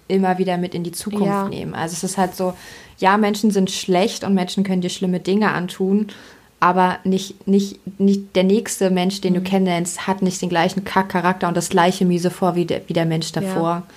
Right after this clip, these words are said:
Speaker 1: Und es ist aber extrem schwierig, da nicht aus seinen Erfahrungen und Ängsten heraus halt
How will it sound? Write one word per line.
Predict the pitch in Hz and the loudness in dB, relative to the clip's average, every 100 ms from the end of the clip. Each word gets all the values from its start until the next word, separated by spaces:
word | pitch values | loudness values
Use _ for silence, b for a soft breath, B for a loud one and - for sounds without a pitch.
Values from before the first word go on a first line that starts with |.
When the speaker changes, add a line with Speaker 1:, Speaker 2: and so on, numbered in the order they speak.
| B B B | B B B
Speaker 1:
Und | - | -4
es | 180 | -2
ist | 180 - | 0 2
aber | 180 - | 2 2
extrem | - - 202 196 196 | 0 -2 4 6 6
schwierig, | 196 196 190 185 185 | 4 2 4 4 2
da | 185 | 2
nicht | 180 190 196 | 4 4 2
aus | 175 185 | 0 0
seinen | 190 180 | 0 0
Erfahrungen | - - 190 180 185 175 | 0 0 2 2 2 -2
und | 160 - | -6 -6
Ängsten | 135 190 - | -4 -4 -2
heraus | 175 170 160 165 - | 0 0 0 -2 -4
halt | 170 160 | -4 -4